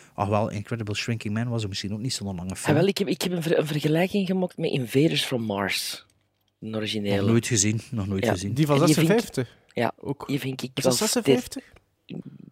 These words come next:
Speaker 2: denk dat zoiets, zes of achtenvijftig, zoiets.
Speaker 3: Ja.
Speaker 2: Ik vind die wel sterker dan de, zo'n beetje hetzelfde, hè.
Speaker 3: Wauw, ik zou dat nu niet volledig in hetzelfde dingske willen krammen, hè.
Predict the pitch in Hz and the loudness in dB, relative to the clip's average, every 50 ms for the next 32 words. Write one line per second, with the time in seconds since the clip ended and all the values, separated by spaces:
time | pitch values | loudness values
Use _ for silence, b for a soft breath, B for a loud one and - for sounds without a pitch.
0 | - - - 156 175 185 - - - 185 190 190 - - - - 135 160 175 175 | -6 -6 -4 -2 -2 -4 -4 -2 0 0 2 2 0 -2 -4 -2 -2 0 0 0
1 | 160 - 175 - - 160 156 143 151 147 - - - - - - 156 160 160 165 | 0 0 -2 -2 -2 -4 0 0 0 0 0 -4 -6 -4 0 4 6 6 8 6
2 | 170 165 B B B B B B B B B B B B _ _ - - - 147 | 6 2 B B B B B B B B B B B B _ _ -12 -8 -6 -6
3 | - - - 185 190 170 185 180 165 170 165 - - - 170 160 - - 143 139 | -2 0 2 2 4 4 4 4 4 4 2 0 2 2 2 2 4 2 0 2
4 | 113 120 113 110 117 107 107 104 - - - - 139 139 139 143 143 - 127 123 | 4 2 2 2 0 -4 -2 -2 -2 -4 -4 -8 -6 -6 -6 -4 -4 -6 -6 -6
5 | - - - - 160 101 104 92 - 92 95 120 180 - - - - - - - | -6 -4 -2 0 2 2 0 0 -2 -2 0 0 0 -2 -4 -8 -8 -10 -10 -10
6 | B B B B B B B B B B B B B B B B B B B B | B B B B B B B B B B B B B B B B B B B B
7 | - 180 202 233 262 - - 466 - 160 147 170 185 185 170 - - 233 226 220 | -4 -2 0 0 2 2 0 0 -2 -4 -6 -6 -8 -6 -6 0 0 2 4 4
8 | 214 190 190 185 180 196 240 285 254 - - - 208 208 226 254 254 226 185 185 | 4 4 6 6 6 6 6 4 2 -2 -2 -4 0 0 2 2 2 2 2 2
9 | 185 170 - - 208 226 208 180 165 160 156 151 135 131 175 214 226 214 - - | 0 0 0 0 0 0 0 0 0 0 0 0 0 0 2 2 2 0 -2 -2
10 | - 147 135 131 131 127 117 - - 127 120 123 120 120 113 131 175 233 269 226 | -2 0 2 2 2 0 0 -2 -4 -2 0 0 0 -2 -2 -2 -4 -4 -4 -6
11 | - - - | -8 -10 -10